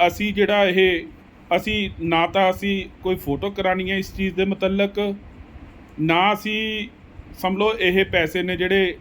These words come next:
ਆਪਣੇ ਆਪ ਜਾ ਕੇ ਉੱਥੇ ਫੜਾ ਕੇ ਆਉਣੇ ਨੇ। ਅਸੀਂ ਸਾਹਮਣੇ ਹੀ ਨਹੀਂ ਆਉਣਾ ਚਾਹੁੰਦੇ ਹੈਗੇ ਵੀ ਅਸੀਂ ਵੀਡੀਓ ਦੇਖੀ ਤੁਹਾਡੀ ਤੇ ਸਾਨੂੰ ਬਹੁਤ ਜ਼ਿਆਦਾ, ਸਾਨੂੰ ਅੰਦਰੋਂ ਹੋਇਆ ਵੀ ਸਾਨੂੰ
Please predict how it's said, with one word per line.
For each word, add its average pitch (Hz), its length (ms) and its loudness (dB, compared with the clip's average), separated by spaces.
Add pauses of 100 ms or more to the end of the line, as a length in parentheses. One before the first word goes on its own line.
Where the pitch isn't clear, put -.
ਆਪਣੇ 165 480 -2 (200)
ਆਪ 180 240 4
ਜਾ 190 160 4
ਕੇ 170 140 -2
ਉੱਥੇ 170 180 -2
ਫੜਾ 156 240 0
ਕੇ 127 180 -4
ਆਉਣੇ 104 180 -8
ਨੇ। 98 140 -6 (420)
ਅਸੀਂ 226 160 -2
ਸਾਹਮਣੇ 208 420 4
ਹੀ 262 100 6
ਨਹੀਂ 240 200 6
ਆਉਣਾ 156 240 2
ਚਾਹੁੰਦੇ 139 320 -2
ਹੈਗੇ 190 420 2 (460)
ਵੀ 196 120 -2 (100)
ਅਸੀਂ 220 240 -2
ਵੀਡੀਓ 190 340 0
ਦੇਖੀ 175 340 -2
ਤੁਹਾਡੀ 202 500 0 (460)
ਤੇ 196 80 2
ਸਾਨੂੰ 196 400 2
ਬਹੁਤ 165 300 2
ਜ਼ਿਆਦਾ, 180 600 4
ਸਾਨੂੰ 170 520 -2 (120)
ਅੰਦਰੋਂ 156 380 0
ਹੋਇਆ 156 280 2
ਵੀ 165 140 0
ਸਾਨੂੰ 160 460 2